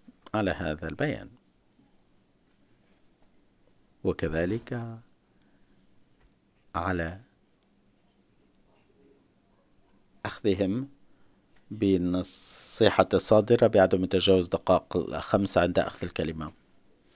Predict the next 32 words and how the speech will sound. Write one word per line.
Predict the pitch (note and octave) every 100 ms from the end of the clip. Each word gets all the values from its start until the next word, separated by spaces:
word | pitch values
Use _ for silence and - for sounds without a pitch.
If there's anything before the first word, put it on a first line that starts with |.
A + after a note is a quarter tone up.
| _ _ _ _ _ _ _ -
من | A#2
يريد | A2 F#2+ F#2+ F2+
الحديث | E2 G2 F2+ A#2+
في | - F2+
شأن | - E2 F2
ورقات | E2+ F2+ - - -
العمل | D#2+ E2+ F#2 A2+
التي | A#2 -
قدمت | - F2 F2 F2 A2+ - - _ -
أولها | G2 F2+ E2 E2
من | E2 E2+
قبل | - F2
العراق | E2+ F2 F2+ F2+ F#2
وثانيها | F2 F#2+ F2+ F2 F2
من | E2+ E2
قبل | - E2
كوبا؟ | F2+ G2+ F#2+ C#3+ - _ _ _ _ _ _
لا | - A#2
أرى | G2 F2
طلبات | - F2+ F#2+ F#2
للحديث. | G2+ F#2 - G2 F#2+ C#3 - - - _ _ _ _ _ _ _ _ _ - -
شكرًا | - - - F#2
للعراق، | F2 F2 F2 F#2 F#2 - -
شكرًا | - - F#2+
لكوبا. | F2+ F#2 G#2 G2 A#2+
بإمكاننا | C#3 G#2 F2 - F2+ F2 F2
الآن | E2+ - - F#2+ C3
أن | A#2+
ننتقل | E2+ E2 F#2+ - F#2+
إلى | G2 G2+ A2 B2 F#2+
العروض | E2+ D#2+ F2 F#2+ F#2+
التقنية | F#2 - - - G#2 G#2+